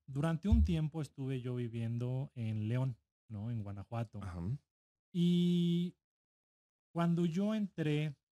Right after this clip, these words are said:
Speaker 1: a ofrecer mis servicios, ¿no? mercantiles, corporativos, me di cuenta que en León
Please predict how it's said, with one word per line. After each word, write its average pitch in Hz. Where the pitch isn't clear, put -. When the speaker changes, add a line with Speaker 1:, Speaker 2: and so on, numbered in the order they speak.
Speaker 1:
a 117
ofrecer 127
mis 139
servicios, 120
¿no? 113
mercantiles, 110
corporativos, 120
me 143
di 185
cuenta 180
que 165
en 147
León 147